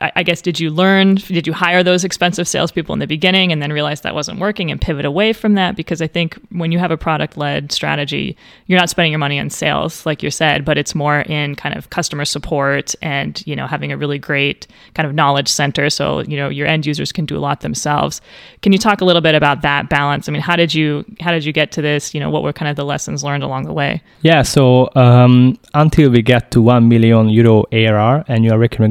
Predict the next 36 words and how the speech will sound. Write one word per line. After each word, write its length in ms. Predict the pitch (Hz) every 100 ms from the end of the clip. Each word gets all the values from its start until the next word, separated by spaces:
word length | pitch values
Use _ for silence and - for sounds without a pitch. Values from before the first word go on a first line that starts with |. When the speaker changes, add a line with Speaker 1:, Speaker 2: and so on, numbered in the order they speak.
| 117
Speaker 2:
revenue, 300 | 135 165 185 - - _ _
it 180 | 151 143
was 160 | 135 117
mainly 260 | 135 120
done 320 | 110 117 113 107
by, 440 | 110 107 104 101 -
I 60 | 107
mean, 140 | 101
sales, 840 | - - 120 117 117 117 113 - - -
um, 760 | 101 101 101 101 101 101 107 -
customer 380 | 123 113 127 113
success 840 | - 120 - 123 120 117 117 -
or 100 | -
s-, 120 | - -
customer 360 | - 110 107
service 600 | - 147 135 135 131 - - - - _
was 140 | - 113
mainly 280 | 127 117 113
done 320 | 117 117 117
by 200 | 110 107
Benz 280 | 110 113 107
and 120 | 104
me, 120 | 131
so 400 | - 120 107 104
my 280 | 123 123 107
co-founder 460 | - 110 113 107
and 120 | 104 104
myself. 600 | 98 - 139 143 156 - _ _ _ -
We 80 |
haven't 480 | 113 123 117 113 - -
invested 580 | 113 117 113 - 110 107
before 460 | 107 - 127 120
that 340 | 117 113 - - 190
to 120 | - 110
expensive 460 | - 107 98 104
salespeople. 800 | - 170 160 - 160 165 165